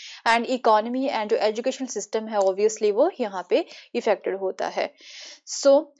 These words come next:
from the late nineteen sixties, uh, the tide began to turn। नाइनटीन सिक्सटी से फिर थोड़ा सा और चेंजेस यहाँ पे आने स्टार्ट हो जाते हैं। And नाइनटीन सेवेंटी फ़ाइव में फिर से इनके जो है आइडियोलॉजी चेंज होती है पार्टी की। पार्टी जो है दोबारा से ग्रेटर सोशल डिसिप्लिन के ऊपर जो है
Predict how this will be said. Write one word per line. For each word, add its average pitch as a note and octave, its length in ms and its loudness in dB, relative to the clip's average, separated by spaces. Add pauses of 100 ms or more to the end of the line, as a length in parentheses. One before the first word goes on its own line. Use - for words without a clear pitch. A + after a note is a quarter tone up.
(100)
from C#4 240 8
the D4+ 100 2
late C4 340 4
nineteen B3 420 -2
sixties, C4+ 380 -4
uh, A3 300 0
the A#3+ 200 -2 (160)
tide A3 240 6
began G#3 460 2
to A3+ 60 4 (140)
turn। G3 200 6
नाइनटीन A#3+ 360 -2
सिक्सटी A#3 340 -6
से A#3+ 160 2
फिर A#3+ 260 0
थोड़ा G#3+ 160 4
सा G#3+ 120 0
और A3+ 220 2
चेंजेस A#3 340 -2
यहाँ A3 240 -4
पे G#3+ 100 -2
आने G#3+ 180 -4
स्टार्ट G#3+ 320 -2
हो A3 100 0
जाते G#3 360 0
हैं। A3 200 -8 (480)
And A3+ 140 4
नाइनटीन A#3+ 340 -2
सेवेंटी A3+ 360 4
फ़ाइव A3 280 0
में A3+ 100 -4
फिर C4+ 220 2
से C#4 200 2
इनके A#3+ 220 0
जो A#3 120 0
है A3+ 120 -2
आइडियोलॉजी G#3 500 0
चेंज A#3+ 260 0
होती G#3+ 300 0
है G#3 140 4
पार्टी G3+ 380 2
की। A3+ 120 -2
पार्टी A3+ 420 2
जो A3+ 120 0
है A3+ 80 -2
दोबारा G#3 380 4
से A#3 160 2
ग्रेटर G#3 400 0
सोशल B3 360 2
डिसिप्लिन B3+ 640 2
के C4 100 -2
ऊपर G#3 280 2
जो G3 200 0
है G3+ 200 2